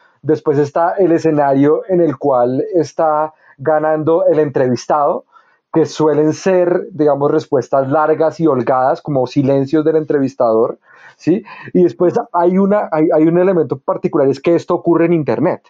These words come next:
Es decir, porque la entrevista siempre tenía un límite de tiempo o de espacio en las páginas del impreso, o porque el programa en radio dura media hora,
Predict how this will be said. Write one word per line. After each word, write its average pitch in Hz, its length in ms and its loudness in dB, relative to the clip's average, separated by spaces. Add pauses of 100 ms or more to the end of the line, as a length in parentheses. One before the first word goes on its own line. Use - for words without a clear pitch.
Es 143 120 -2
decir, - 120 0
porque 160 240 -2
la 151 100 0
entrevista 143 540 0
siempre 170 360 0
tenía 165 300 0
un 131 140 -2
límite 156 300 2
de 156 120 2
tiempo 139 500 0 (260)
o 143 160 2
de 139 100 4
espacio 156 580 0
en 175 100 0
las 170 140 -2
páginas 135 400 0
del 156 140 0
impreso, 151 800 2 (260)
o 143 140 -2
porque 143 280 -2
el 131 120 -2
programa 135 720 0
en 156 120 0
radio 147 800 2
dura 143 240 0
media 147 400 2
hora, 160 600 0